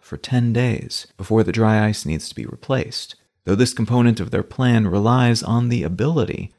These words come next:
to handle these containers appropriately, both in terms of shipping, on cargo planes and locally by cargo haulers and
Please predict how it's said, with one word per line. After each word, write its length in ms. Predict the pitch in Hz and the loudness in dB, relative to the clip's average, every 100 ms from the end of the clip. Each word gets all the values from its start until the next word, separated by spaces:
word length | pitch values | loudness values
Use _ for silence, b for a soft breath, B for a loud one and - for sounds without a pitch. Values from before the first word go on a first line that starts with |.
| - | -8
to 80 | 90 | -6
handle 420 | - 127 123 123 | 0 2 2 0
these 240 | 117 117 | 0 -2
containers 520 | - 107 113 107 104 | -4 -4 -2 0 0
appropriately, 920 | - - 147 160 - - - - - - _ | -4 -6 -4 -4 -4 -4 -6 -12 -12 -16 _
both 220 | - 113 117 | 0 0 2
in 100 | 113 | 0
terms 280 | 117 101 | 0 -2
of 100 | - | -4
shipping, 500 | - - 180 - 107 - _ _ 90 | -6 -4 -4 -6 -8 -12 _ _ -4
on 160 | 82 | -4
cargo 340 | - 131 131 127 | 0 0 2 0
planes 480 | - 120 120 117 | 2 2 4 2
and 220 | - 107 107 | 2 0 0
locally 680 | 55 123 151 - - - 117 | 0 0 0 -6 -6 -6 -8
by 360 | - - - - | -8 -8 -10 -14
cargo 340 | - 113 - 98 | -4 -2 0 -2
haulers 640 | 107 131 120 95 107 - | -4 -4 -2 -2 -4 -6
and 380 | 82 95 95 | -4 -2 -4